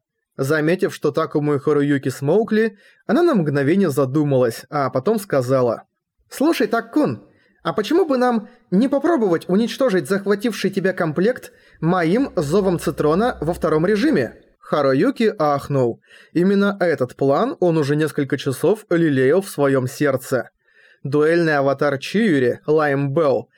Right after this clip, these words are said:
обладал невероятным спецприёмом «Зов Цитрона», способным откатывать время для аватара назад. У этого приёма есть два режима, отличавшихся необходимыми для вызова движениями,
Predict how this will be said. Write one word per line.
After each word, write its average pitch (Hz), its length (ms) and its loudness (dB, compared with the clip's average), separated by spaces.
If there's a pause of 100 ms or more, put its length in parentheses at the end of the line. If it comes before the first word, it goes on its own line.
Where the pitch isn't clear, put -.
(180)
обладал 143 760 0
невероятным 147 800 0
спецприёмом 143 1040 -2
«Зов 135 380 -2
Цитрона», 160 640 -2 (320)
способным 151 720 -2
откатывать 143 640 -2
время 202 400 0
для 151 280 2
аватара 135 440 0
назад. 135 540 0 (480)
У 147 60 4
этого 143 340 2
приёма 143 640 0
есть 139 500 -4
два 135 300 0
режима, 139 560 -2 (300)
отличавшихся 196 1080 -2
необходимыми 233 840 0
для 147 220 0
вызова 135 360 0
движениями, 131 880 0